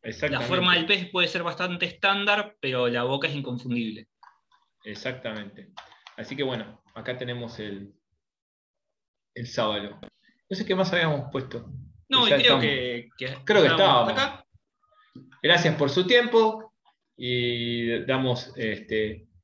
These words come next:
Speaker 2: lugar para, para las preguntas y, y eso.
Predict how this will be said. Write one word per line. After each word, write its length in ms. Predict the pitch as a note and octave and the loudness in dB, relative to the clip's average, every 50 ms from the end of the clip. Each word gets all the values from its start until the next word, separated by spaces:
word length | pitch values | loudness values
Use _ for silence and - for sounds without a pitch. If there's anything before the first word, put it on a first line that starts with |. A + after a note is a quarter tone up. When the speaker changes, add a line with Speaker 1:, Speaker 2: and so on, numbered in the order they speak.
| _ _ | _ _
Speaker 2:
lugar 400 | - A#2 A#2+ C3 C3 B2+ A#2 B2+ | -2 2 4 4 4 4 2 0
para, 680 | - A2+ A2 G#2+ G#2+ G#2 G#2 G#2 G2+ G#2 - - - - - | 0 0 0 0 0 -2 -2 -4 -6 -10 -12 -16 -18 -6 -2
para 240 | A#2+ A2+ A2+ A2+ A2+ | 0 2 2 2 2
las 220 | A2+ A2+ - - | 2 0 -2 -2
preguntas 720 | - C#3 D3+ F3 F#3 F#3+ F#3 F3+ F3 E3+ E3+ E3 - - - _ _ _ _ _ _ _ _ _ _ _ _ _ _ _ _ _ _ | 0 2 4 4 4 4 2 2 2 2 2 2 -2 -6 -12 _ _ _ _ _ _ _ _ _ _ _ _ _ _ _ _ _ _
y, 600 | - A#2 A2+ A2 G#2 G2 G2 F#2+ F#2 F#2 - - - G#2 | -10 -8 -6 -6 -6 -8 -8 -10 -10 -12 -12 -14 -12 -10
y 60 | G#2 | -10
eso. 400 | F#2+ F#2 - - F#2+ F2+ - - | -10 -10 -10 -14 -16 -16 -16 -18